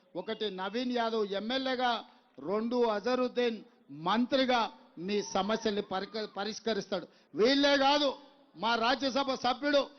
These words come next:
అనిల్ కుమార్ యాదవ్ను కూడా మీకు అండగా నిలబెట్టి మీ సమస్యల్ని పరిష్కరించిపించే బాధ్యత నాది. మా సంగీతమ్మ చిన్నగా వచ్చి షోలో చెప్తుంది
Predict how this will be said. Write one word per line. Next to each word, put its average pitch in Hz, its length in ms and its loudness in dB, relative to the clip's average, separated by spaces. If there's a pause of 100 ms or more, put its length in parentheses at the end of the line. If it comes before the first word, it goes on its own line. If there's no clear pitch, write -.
(160)
అనిల్ 269 300 2
కుమార్ 277 320 2
యాదవ్ను 285 580 4
కూడా 277 320 4 (240)
మీకు 240 300 -2
అండగా 240 360 0
నిలబెట్టి 311 840 4 (480)
మీ 220 280 -4
సమస్యల్ని 220 680 -6
పరిష్కరించిపించే 196 1000 -10
బాధ్యత 185 500 -6
నాది. 170 360 -4 (560)
మా 175 100 -4
సంగీతమ్మ 208 600 -6
చిన్నగా 196 380 -8
వచ్చి 190 240 -10
షోలో 185 300 -6
చెప్తుంది 170 500 -12